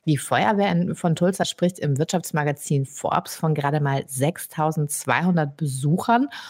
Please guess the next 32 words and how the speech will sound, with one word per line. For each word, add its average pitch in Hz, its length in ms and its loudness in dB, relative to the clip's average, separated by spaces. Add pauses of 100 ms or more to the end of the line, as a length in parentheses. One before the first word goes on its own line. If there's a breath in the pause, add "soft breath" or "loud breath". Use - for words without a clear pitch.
(520 loud breath)
Und, 170 380 2
äh, 143 100 -2
Trump 156 380 0
und 165 120 -4
seine 147 260 0
Wahlhelfer, 165 720 2
die 156 100 -2
machten 147 380 -2
halt 151 160 -2
dafür - 300 -4
eben 147 180 -4
Gegendemonstranten 160 920 4
vor - 120 -4
der 139 160 0
Halle, 190 500 4
äh, 165 140 0
verantwortlich, 175 720 0
die 139 100 -6
negative 135 520 -2
Medienberichterstattung. 185 1300 4 (760 loud breath)
Und, 175 460 6
äh, 160 180 2
währenddessen 156 500 2
sagten 156 540 2
halt, 175 320 2
äh, - 240 -2
also 156 160 4
deswegen 160 320 4
hätten 156 260 2
es 151 80 0
sozusagen 147 540 2
die 147 240 2